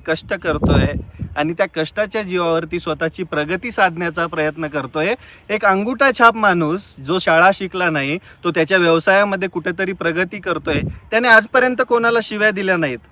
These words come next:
एकमेकांना ते ट्रोल करताय, ते त्यांचा, त्यांचा वैयक्तिक विषय आहे. त्याच्यामध्ये ना कोणाला त्रास दिला, ना कोणाला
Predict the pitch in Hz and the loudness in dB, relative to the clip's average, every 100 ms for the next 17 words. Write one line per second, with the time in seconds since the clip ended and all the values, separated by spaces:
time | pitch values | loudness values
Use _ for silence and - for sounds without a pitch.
0 | - 165 185 190 214 214 247 247 240 226 | -4 -4 -2 -2 0 2 2 2 2 4
1 | 226 226 208 196 214 226 226 220 240 240 | 2 2 -2 0 -2 -2 -4 -4 -2 -4
2 | 247 254 233 226 240 - 240 196 175 165 | -2 0 2 2 0 -6 -8 -6 -2 -2
3 | 131 - _ _ _ _ - 156 190 196 | -2 -6 _ _ _ _ -4 -2 0 0
4 | 202 202 202 190 190 190 175 165 175 190 | -2 0 -2 0 0 0 0 4 4 4
5 | 185 202 202 208 196 180 180 | 0 0 2 0 -2 -4 -2